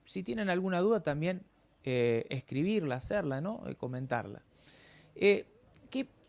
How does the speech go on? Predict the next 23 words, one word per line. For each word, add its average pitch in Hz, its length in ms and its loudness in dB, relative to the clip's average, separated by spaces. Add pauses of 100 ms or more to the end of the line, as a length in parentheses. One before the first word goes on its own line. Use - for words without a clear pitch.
cuál 285 220 2
es 214 200 2
el 156 140 8
veneno 165 440 2
que 165 100 0
hay 165 140 4
dentro 151 420 0
de 131 140 0
esto, 101 560 -6
Franz? 110 420 -6 (2500)
Hay 233 180 4
todo 294 280 0
un 233 160 0
pensamiento 220 1040 2 (520)
que 185 160 2
no 214 160 2
es 220 180 -2
cristiano, 131 680 -4 (1040)
que 131 120 -2
se 120 200 -2
presenta 135 640 0
como 113 260 -4
cristiano, 110 460 -4